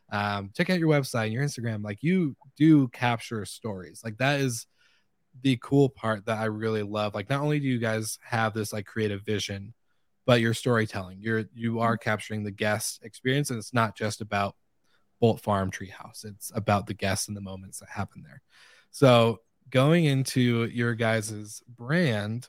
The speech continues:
Speaker 1: I really love, um, how you guys pretty much mentioned that this is where you come for the big moments. This is where the big moments happen, and we like to
Speaker 2: Mm-hmm.
Speaker 1: set that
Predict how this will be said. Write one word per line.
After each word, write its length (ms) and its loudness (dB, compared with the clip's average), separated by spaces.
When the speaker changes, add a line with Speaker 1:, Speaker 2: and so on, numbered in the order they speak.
Speaker 1:
I 300 0
really 460 0
love, 560 -2
um, 300 -4
how 460 2
you 240 2
guys 420 0
pretty 120 4
much 140 4
mentioned 460 -2
that 80 -4
this 180 -2
is 60 -4
where 260 2
you 180 2
come 320 -4
for 140 -6
the 80 -6
big 240 -12
moments. 560 -20
This 140 -8
is 120 0
where 300 4
the 140 -2
big 260 -2
moments 280 -4
happen, 420 -4
and 120 -6
we 140 -10
like 180 -2
to 60 -6
Speaker 2:
Mm-hmm. 60 -2
Speaker 1:
set 260 -4
that 220 -4